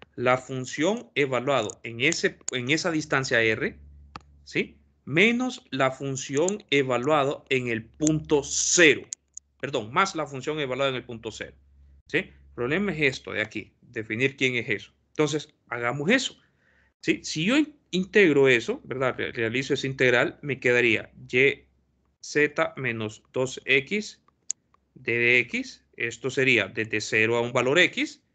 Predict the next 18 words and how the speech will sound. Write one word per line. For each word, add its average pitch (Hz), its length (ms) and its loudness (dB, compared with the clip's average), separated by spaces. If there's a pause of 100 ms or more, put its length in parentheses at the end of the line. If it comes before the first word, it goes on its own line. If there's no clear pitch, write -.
(640)
¿sí? 156 280 -4
Más 135 760 0 (240)
la 120 260 0
integral, 113 800 2 (1300)
eh, 117 300 -2
creo 127 180 0
que 135 100 -4
este - 180 0
era 123 140 2
y, 113 100 -2 (120)
¿verdad? 107 440 -2 (240)
Aquí - 160 -4
me 123 120 0
confundí. 107 400 0 (240)
Este - 220 0
es 117 140 0
y. 104 100 2 (1400)
Más 196 520 8